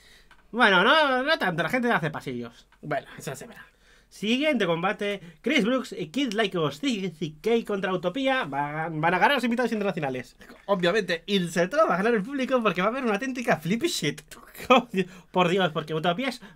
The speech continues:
Speaker 1: muy flippy shit y C C K es muy stiffy shit.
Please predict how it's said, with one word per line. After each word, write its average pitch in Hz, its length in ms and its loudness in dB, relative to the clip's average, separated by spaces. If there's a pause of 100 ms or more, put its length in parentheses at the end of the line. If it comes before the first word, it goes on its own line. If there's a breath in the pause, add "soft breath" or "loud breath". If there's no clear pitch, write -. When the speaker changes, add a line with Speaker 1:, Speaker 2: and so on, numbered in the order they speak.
Speaker 1:
muy 269 260 2
flippy 180 240 2
shit 247 260 -4 (200 loud breath)
y 185 80 -4
C 208 100 -2
C 202 140 -2
K 285 320 -2
es 262 200 4
muy 269 300 6
stiffy 226 400 2
shit. 143 320 -6